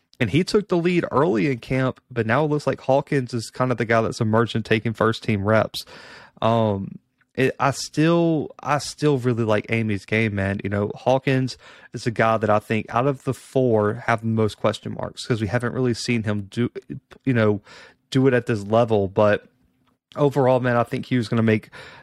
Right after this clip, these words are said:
the decision on whoever can run his offense the best. But Maurice Washington and Faison Wilson are two names that if you don't know, you're going to know by week two or three because they,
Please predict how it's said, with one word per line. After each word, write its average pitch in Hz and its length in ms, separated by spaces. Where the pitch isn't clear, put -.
the 120 80
decision 113 480
on 104 120
whoever 113 320
can 110 160
run 107 160
his 107 140
offense 107 320
the - 100
best. 107 320
But - 180
Maurice 117 440
Washington 113 600
and 110 100
Faison 110 600
Wilson 104 320
are 104 100
two - 340
names 101 340
that 104 120
if - 120
you 110 120
don't 113 380
know, 101 420
you're 117 100
going 113 300
to - 120
know 104 200
by 98 180
week 95 220
two 107 160
or 101 80
three 101 240
because 95 340
they, 104 320